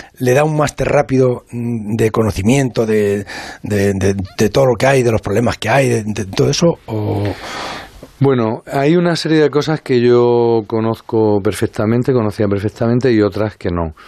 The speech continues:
Speaker 2: Entonces, evidentemente, si tienes ahí un periodo de aclimatación, por decirlo de alguna forma, que te tienes que poner al día de muchas cosas. Pero
Speaker 1: ¿Cuán-, en cuánto tiempo hizo la aclimatación? Como dirá Sebastián Álvaro luego en, en la montaña.
Speaker 2: Bueno, la aclimatación no paras de hacerla, pero vamos, fundamentalmente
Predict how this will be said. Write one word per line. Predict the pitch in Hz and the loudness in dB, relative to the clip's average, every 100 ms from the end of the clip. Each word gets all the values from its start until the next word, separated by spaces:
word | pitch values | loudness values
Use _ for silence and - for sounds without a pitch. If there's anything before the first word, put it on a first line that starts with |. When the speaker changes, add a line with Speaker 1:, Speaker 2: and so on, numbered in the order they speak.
| - - - - - | -20 -20 -20 -20 -8
Speaker 2:
Entonces, | - 107 110 | -2 0 0
evidentemente, | 113 104 107 110 117 113 131 | 0 0 0 0 0 0 0
si | 120 101 | 0 -4
tienes | 107 101 95 | -2 -2 0
ahí | 101 | 0
un | 98 | 0
periodo | 101 101 107 110 143 | 2 2 4 2 -2
de | 156 104 | -4 -4
aclimatación, | 92 95 95 92 90 - 107 107 113 | -2 0 0 0 -2 0 0 2 -2
por | - 92 | -6 -6
decirlo | 87 95 | -4 -2
de | 95 | 0
alguna | 95 95 | 0 -2
forma, | - 104 113 123 - - - - - - | 0 0 2 0 -6 -20 -20 -20 -20 -4
que | 107 | -2
te | 95 | 0
tienes | 101 104 | 0 -2
que | - | -4
poner | 101 104 104 | -2 0 0
al | 101 | 0
día | 98 107 110 117 | 2 2 2 0
de | 107 98 95 | 0 0 0
muchas | 95 - 90 | -2 -2 -6
cosas. | - 87 - 82 - _ - - - - - - - | -4 -8 -6 -6 -8 _ -20 -20 -18 -18 -20 -20 -4
Pero | 123 113 110 110 110 107 110 | 2 2 4 4 4 4 2
Speaker 1:
¿Cuán-, | 147 | 0
en | 123 | -2
cuánto | 120 185 247 | 0 2 2
tiempo | 127 110 120 | 0 0 0
hizo | 139 | 2
la | 127 | 2
aclimatación? | 117 120 107 104 - 82 - | 2 0 0 -4 -8 -8 -8
Como | - 104 104 | -6 -2 0
dirá | 110 120 | 2 2
Sebastián | 113 113 - 120 | 2 0 2 0
Álvaro | 113 110 104 | 0 0 2
luego | 107 107 101 | 2 0 0
en, | 104 104 | -2 0
en | 113 | 0
la | 107 | 0
montaña. | 107 101 139 | 0 2 2
Speaker 2:
Bueno, | 180 165 120 | 2 2 0
la | 110 | -2
aclimatación | 104 107 104 101 107 123 | -2 -2 0 -2 0 0
no | 151 | 0
paras | 151 156 143 | 0 0 0
de | 110 | -2
hacerla, | - 131 120 104 92 | 0 0 0 0 0
pero | 95 | 0
vamos, | 107 113 92 | 0 0 -2
fundamentalmente | - 101 95 95 92 101 107 110 123 127 | -6 -6 -4 -2 -2 0 0 0 2 0